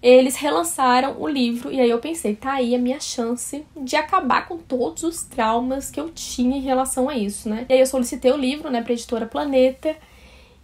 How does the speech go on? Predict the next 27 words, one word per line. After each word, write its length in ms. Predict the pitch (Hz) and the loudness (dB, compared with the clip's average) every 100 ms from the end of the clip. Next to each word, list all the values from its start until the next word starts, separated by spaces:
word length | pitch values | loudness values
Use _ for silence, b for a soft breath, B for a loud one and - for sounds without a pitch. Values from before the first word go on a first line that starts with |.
| _ - | _ -6
E, 600 | 269 277 277 285 277 269 _ _ _ - | -2 0 -2 -2 -4 -8 _ _ _ -10
meu 200 | 277 302 | -4 -4
Deus 220 | 277 285 | -2 -4
do 80 | 311 | -4
céu, 340 | 320 233 214 214 b b b _ | -6 -4 -4 -4 b b b _
foi 300 | - - 262 | -6 2 2
um, 340 | 277 302 302 247 - | 2 -4 -6 -8 4
ou 160 | 233 | 4
até 300 | 262 262 311 | 6 4 2
hoje 420 | 285 269 285 294 | 4 2 0 -6
é 80 | 294 | -4
um 100 | 269 | -4
dos 100 | 269 | -6
melhores 560 | 269 269 269 294 294 277 | -4 0 0 0 -6 -6
livros 360 | 262 262 277 | -6 -6 -10
que 80 | - | 0
eu 80 | 247 | 0
já 120 | 247 | 2
li 100 | 240 | 2
na 100 | 240 | 2
minha 220 | 233 233 | 0 -2
vida. 500 | 247 233 226 226 262 - B B B B | -2 -4 -2 0 -2 -4 B B B B
A 80 | 233 | 0
escrita 520 | 247 - 269 320 269 | 0 -2 -2 0 -2
do 120 | 220 | -4
Paulo 360 | - 220 220 214 | -2 0 0 0
Lins 600 | 214 233 277 254 - | 0 0 -2 -4 -6